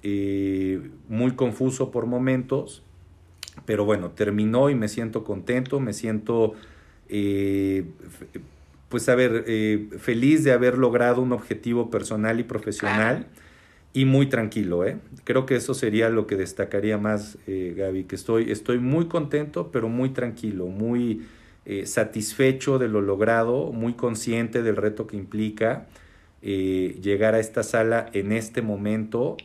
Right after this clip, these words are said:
Speaker 1: eh, pero también, eh,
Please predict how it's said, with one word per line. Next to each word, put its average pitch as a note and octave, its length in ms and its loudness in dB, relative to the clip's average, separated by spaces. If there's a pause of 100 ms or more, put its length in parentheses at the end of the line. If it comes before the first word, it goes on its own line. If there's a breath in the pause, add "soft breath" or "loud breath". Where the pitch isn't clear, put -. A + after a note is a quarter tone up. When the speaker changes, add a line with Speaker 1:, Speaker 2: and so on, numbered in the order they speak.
Speaker 1:
eh, G2 680 -2
pero G#2+ 240 2
también, B2+ 600 2 (480 loud breath)
eh, G2+ 380 -2